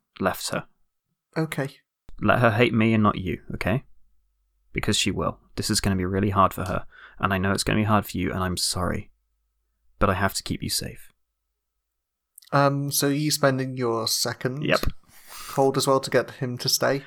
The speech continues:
Speaker 1: Yes.
Speaker 2: Did you just tell him,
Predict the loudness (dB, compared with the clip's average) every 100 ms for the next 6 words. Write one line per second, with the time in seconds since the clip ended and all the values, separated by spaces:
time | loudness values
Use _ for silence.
0 | -6 -2 0 -2 -12 -16 _ -20 -20 _
1 | _ _ _ 0 0 0 -2 -4 -8 _
2 | -12 -4 0 0 2 2 2 -2 -8